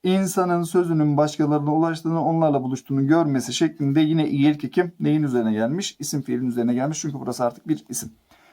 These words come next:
Görenin kanını kaynatan bir tadı vardı. Duruşunun, bakışının. Onun duruşu, onun bakışı değil mi? Yine iyilik eklerim isim fiilden sonra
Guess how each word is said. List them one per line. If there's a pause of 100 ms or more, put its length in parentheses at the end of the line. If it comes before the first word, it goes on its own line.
(160)
Görenin
kanını
kaynatan
bir (160)
tadı (440)
vardı. (140)
Duruşunun,
bakışının.
Onun
duruşu,
onun
bakışı
değil
mi?
Yine
iyilik
eklerim
isim
fiilden
sonra